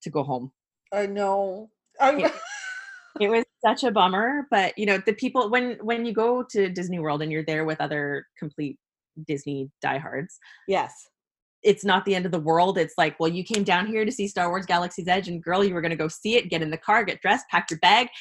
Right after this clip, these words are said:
Speaker 1: have your suitcase <laughs> ready.
Speaker 2: Get
Speaker 1: You're gonna
Speaker 2: ready.
Speaker 1: you, and you're gonna check it out, and then you're gonna get on that plane." <laughs>
Speaker 2: Yep. And,
Speaker 1: So,
Speaker 2: <laughs>
Speaker 1: that's
Speaker 2: and then
Speaker 1: exactly
Speaker 2: everything
Speaker 1: what
Speaker 2: gets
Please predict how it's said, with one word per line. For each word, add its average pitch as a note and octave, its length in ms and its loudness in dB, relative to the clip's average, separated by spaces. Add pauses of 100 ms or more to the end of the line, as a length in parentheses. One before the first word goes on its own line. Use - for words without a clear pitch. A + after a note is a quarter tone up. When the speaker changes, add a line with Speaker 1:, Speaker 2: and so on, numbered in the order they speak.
(120)
Speaker 1:
have D#3+ 100 -2
your D#3 80 -4
suitcase - 580 4
<laughs> A#3+ 100 4
ready. C#4+ 340 6 (180)
Speaker 2:
Get A3 140 4
Speaker 1:
You're G3 80 0
gonna G#3 40 4 (100)
Speaker 2:
ready. D4 320 2 (340)
Speaker 1:
you, F4+ 180 0
and A#3 120 6
you're G#3 100 6
gonna G3+ 180 0
check - 220 0
it A3+ 80 2
out, B3+ 180 6
and G3 120 2
then F#3+ 80 0
you're F3+ 100 -2
gonna F3 120 -2
get F3+ 160 2
on G#3+ 120 6
that G3+ 160 4
plane." F3 320 -2
<laughs> - 720 -2
Speaker 2:
Yep. F3+ 320 2 (340)
And, G#3 220 4
Speaker 1:
So, F3 540 -6 (220)
Speaker 2:
<laughs> - 180 -8
Speaker 1:
that's G3 140 8
Speaker 2:
and - 0 -
then G#3 100 2
Speaker 1:
exactly G#3 280 0
Speaker 2:
everything C4+ 400 -2
Speaker 1:
what B3+ 60 -14
Speaker 2:
gets C#4 280 -4